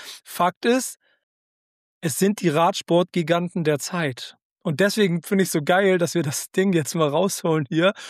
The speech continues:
und in unserer zwölften, ähm, zwölften Folge mal ein kleines bisschen eintauchen in ein Grudge,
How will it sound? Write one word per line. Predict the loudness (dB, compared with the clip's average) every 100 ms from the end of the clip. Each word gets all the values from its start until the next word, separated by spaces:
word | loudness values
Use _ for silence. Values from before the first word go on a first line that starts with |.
| -18 -4
und | -2
in | 0
unserer | 2 0
zwölften, | 0 0 0 0 -6 -6 -8 _ _ _ _ _ _ _
ähm, | 2 2 0 -6 _ _ _ _
zwölften | -2 0 0
Folge | -2 2 2
mal | 2
ein | -2
kleines | 0 0 0 0
bisschen | 0 0
eintauchen | 2 0 2 2 2 0
in | 0
ein | 0 0
Grudge, | 2 4 2 -6